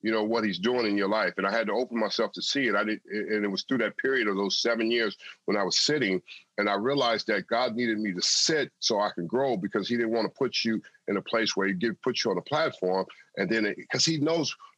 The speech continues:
Mike, what people don't understand, God knows that the enemy will put a chokehold on you if you're not equipped and you don't have a foundation.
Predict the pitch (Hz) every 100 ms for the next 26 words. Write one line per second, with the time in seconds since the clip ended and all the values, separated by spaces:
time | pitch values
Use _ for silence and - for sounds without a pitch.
0 | - 151 143 151 185 175 165 156 147 160
1 | 151 110 156 160 139 151 156 139 131 120
2 | - 151 160 147 127 113 87 123 98 -
3 | _ _ - 165 160 - 135 120 104 110
4 | 104 101 104 98 - - 104 107 120 110
5 | 110 101 95 120 101 - 98 104 104 95
6 | 98 90 - 98 90 92 92 87 78